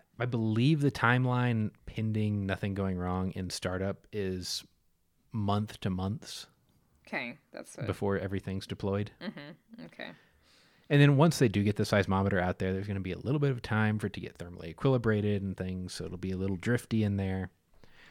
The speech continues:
Speaker 2: Yeah.
Speaker 1: But I'm sure there will be events in that drifty period, and somebody will spend all weekend, one weekend, figuring out how to remove enough of the drift to get good data.
Speaker 2: Mm-hmm.
Speaker 1: Uh,
Speaker 2: Yep.
Speaker 1: <laughs>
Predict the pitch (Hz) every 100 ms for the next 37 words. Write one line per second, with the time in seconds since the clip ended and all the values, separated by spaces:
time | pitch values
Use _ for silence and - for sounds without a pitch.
0 | - 202 123 113 - 113 98 147 131 117
1 | 104 98 87 85 135 139 113 113 107 110
2 | 104 104 98 104 101 98 90 - 107 98
3 | 98 95 92 90 - 90 87 87 - 101
4 | 95 92 101 - 92 92 90 - _ _
5 | - 92 90 90 92 82 85 - 92 90
6 | 87 90 82 85 101 90 92 101 92 87
7 | 101 110 - - 95 - 90 82 92 107
8 | 104 101 _ _ - 196 - 160 156 170
9 | 98 - - - - 165 165 165 _ -